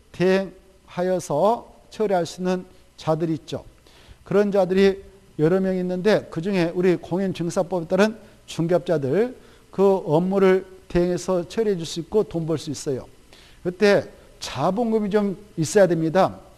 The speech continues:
어, 이 법인 만들어서 중개업자가 됐다 그러면 자본금 얼마 있어야 되는가? 개인명으로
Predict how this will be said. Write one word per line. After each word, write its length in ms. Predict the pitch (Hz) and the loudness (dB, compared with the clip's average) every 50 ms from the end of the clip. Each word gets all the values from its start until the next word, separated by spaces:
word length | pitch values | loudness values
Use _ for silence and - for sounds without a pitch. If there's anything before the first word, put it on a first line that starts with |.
| - - - - - - - - | -20 -20 -20 -20 -20 -18 -8 -2
어, 300 | 147 151 151 151 151 156 - | 0 2 4 4 4 2 2
이 160 | 202 208 214 | 2 2 2
법인 340 | 185 - - 143 147 185 214 | 0 -2 -2 -2 0 0 0
만들어서 440 | 214 208 202 196 180 202 185 143 170 | 2 2 2 2 2 0 0 -2 -6
중개업자가 680 | - - - 170 180 180 202 190 190 - - 202 190 185 | -10 -8 -6 -2 2 2 2 2 0 0 0 0 2 2
됐다 400 | 180 185 185 - - 196 185 180 | 2 0 -2 0 0 2 2 2
그러면 380 | - 170 180 202 226 240 214 | 0 -2 -2 -2 -2 -2 -4
자본금 400 | - - 165 170 170 180 170 147 | -4 -2 -2 -2 0 0 0 0
얼마 200 | 139 156 185 202 | 2 4 4 4
있어야 200 | 190 - 196 180 | 4 4 2 0
되는가? 540 | 156 151 151 147 139 143 160 202 240 277 294 - - - - - - _ _ - | 0 0 0 0 2 2 2 2 2 0 -4 -10 -18 -20 -20 -20 -20 _ _ -4
개인명으로 800 | - 156 175 208 214 208 208 208 202 208 208 208 208 208 - | 2 4 6 6 6 4 0 0 0 2 2 2 2 0 -4